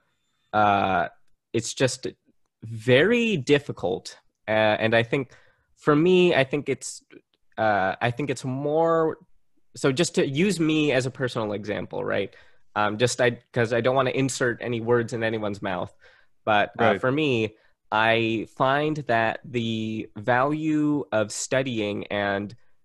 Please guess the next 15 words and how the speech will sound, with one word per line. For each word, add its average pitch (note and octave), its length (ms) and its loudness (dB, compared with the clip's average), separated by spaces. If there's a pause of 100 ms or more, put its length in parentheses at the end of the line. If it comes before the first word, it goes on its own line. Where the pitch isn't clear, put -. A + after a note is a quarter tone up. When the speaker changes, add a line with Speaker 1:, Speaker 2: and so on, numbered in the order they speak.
(220)
Speaker 1:
uh, G2 360 2
more A2+ 320 0
academic C3+ 600 0
work, G#2+ 460 -2 (180)
uh, G2 400 0 (140)
for B2+ 100 2
me B2+ 440 2
is A2+ 380 -2
worth E3+ 360 2
more D#3+ 300 2
to D3+ 140 -8
my C3 200 0
life B2 440 -2 (140)
philosophy A#2 800 0
than G#2+ 560 -2